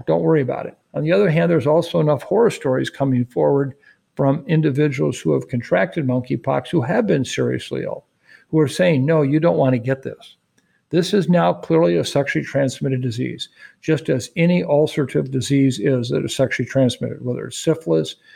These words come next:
chancroid, I don't care, herpes. This is like that now. And we should get off the debate about, is this a sexually transmitted disease or not? It is. Maybe there's also respiratory transmission. It could happen, but clearly it's sexually transmitted.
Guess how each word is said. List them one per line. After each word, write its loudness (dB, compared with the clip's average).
chancroid, -2
I 2
don't -2
care, -4
herpes. 0
This 0
is 0
like 0
that -4
now. -10
And 0
we 4
should -4
get 2
off 0
the -2
debate 0
about, 0
is 2
this -2
a -2
sexually -2
transmitted -2
disease 2
or -2
not? -8
It 4
is. 0
Maybe 2
there's 0
also 2
respiratory 0
transmission. -2
It -6
could 0
happen, -2
but -4
clearly 2
it's -4
sexually -2
transmitted. -2